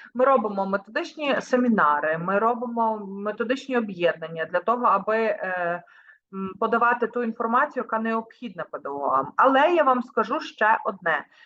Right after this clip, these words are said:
що всі педагоги, які до якогось моменту, ну, закінчили, для прикладу, училище культури і все, і вони собі вже там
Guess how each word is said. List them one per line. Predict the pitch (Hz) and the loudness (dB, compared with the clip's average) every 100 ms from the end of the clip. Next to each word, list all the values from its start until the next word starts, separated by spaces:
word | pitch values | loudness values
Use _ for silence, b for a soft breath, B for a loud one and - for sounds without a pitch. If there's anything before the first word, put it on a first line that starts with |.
| b | b
що | - - 226 214 - | -14 0 2 2 0
всі | _ 349 | _ -6
педагоги, | 453 285 269 226 190 175 175 202 247 | -4 -2 -2 -2 0 0 -2 -4 -6
які | 226 - _ 269 294 285 | -8 -10 _ -8 -2 -2
до | 214 254 | 2 2
якогось | 285 - 254 247 226 - | 2 2 2 2 -2 -2
моменту, | 208 220 240 240 247 | -2 0 -2 -4 -6
ну, | 427 | -4
закінчили, | 320 - 311 - 220 196 | -6 -8 -10 -4 -2 0
для | 311 | 0
прикладу, | 359 208 190 170 | 0 0 0 -2
училище | 180 - 427 269 220 | -2 -2 -2 -2 -6
культури | - 196 277 370 240 | -6 -2 0 0 -2
і | |
все, | - 156 139 b b b | -4 -4 -4 b b b
і | 440 | 2
вони | 440 294 | 2 2
собі | 370 254 226 285 | -2 -4 -4 -2
вже | 240 | -2
там | - 220 196 175 | 0 -2 -2 -10